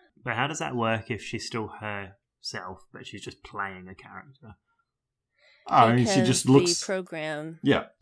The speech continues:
Speaker 3: the program will react to that.
Speaker 1: Oh,
Speaker 3: As
Speaker 1: okay.
Speaker 3: in,
Speaker 1: Yeah.
Speaker 3: you know, whatever she does, however she interacts with the holographic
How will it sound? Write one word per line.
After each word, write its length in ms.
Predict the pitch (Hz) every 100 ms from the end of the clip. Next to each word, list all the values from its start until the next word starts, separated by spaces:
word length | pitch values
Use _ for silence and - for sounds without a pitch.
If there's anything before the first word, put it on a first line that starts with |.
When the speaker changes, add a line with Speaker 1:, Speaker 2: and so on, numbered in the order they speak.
| _ 185
Speaker 3:
the 80 |
program 420 | 185 208 196 185 165
will 160 | 170
react 640 | 160 156 151 139 - -
to 140 | - -
that. 400 | 117 - - - - - _ _ _ -
Speaker 1:
Oh, 320 | 120 117 113
Speaker 3:
As 220 | 110 165
Speaker 1:
okay. 100 | 151 151 147
Speaker 3:
in, 320 | 151 143 -
Speaker 1:
Yeah. 220 | 117 92 - 143 _
Speaker 3:
you 220 | - - 170
know, 80 |
whatever 360 | 160 175 165 175
she 160 | - 170
does, 460 | 151 151 147 -
however 340 | 160 175 165 165
she 180 | - 165
interacts 540 | 151 147 143 - -
with 240 | 147 147 -
the 120 | 143
holographic 1120 | 143 147 147 143 143 _ _ 151 139 147